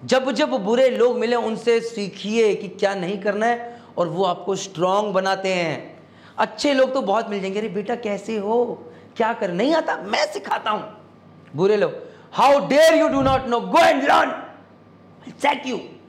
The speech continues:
साला pressure बनेगा, ये बनेगा और सीखोगे। Having said that, इसका मतलब ये नहीं कि जो अच्छे लोग हैं वो बुरे बन जाएं, अच्छे लोगों की बहुत कमी, कमी है दुनिया में, but हाँ, बुरे लोग हैं, देखो, उनको मैं नहीं बदल सकता, जो हैं बुरे वो बुरे हैं,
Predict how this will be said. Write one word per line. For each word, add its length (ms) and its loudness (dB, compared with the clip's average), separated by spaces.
साला 180 -6
pressure 420 -4
बनेगा, 300 0
ये 200 2
बनेगा 300 -2
और 200 -2
सीखोगे। 420 -10
Having 260 0
said 200 -2
that, 160 -2
इसका 220 -4
मतलब 280 -2
ये 120 0
नहीं 120 -2
कि 80 0
जो 120 2
अच्छे 200 -2
लोग 180 0
हैं 80 -2
वो 140 -4
बुरे 200 -2
बन 180 -6
जाएं, 240 -6
अच्छे 240 -6
लोगों 220 -2
की 120 -4
बहुत 420 -4
कमी, 260 -4
कमी 300 -6
है 100 -4
दुनिया 260 -6
में, 180 -8
but 140 -4
हाँ, 400 -6
बुरे 240 2
लोग 240 0
हैं, 80 0
देखो, 200 -4
उनको 240 0
मैं 140 -2
नहीं 100 -4
बदल 200 -2
सकता, 340 -10
जो 160 -2
हैं 260 -4
बुरे 160 0
वो 100 -2
बुरे 200 -4
हैं, 260 -10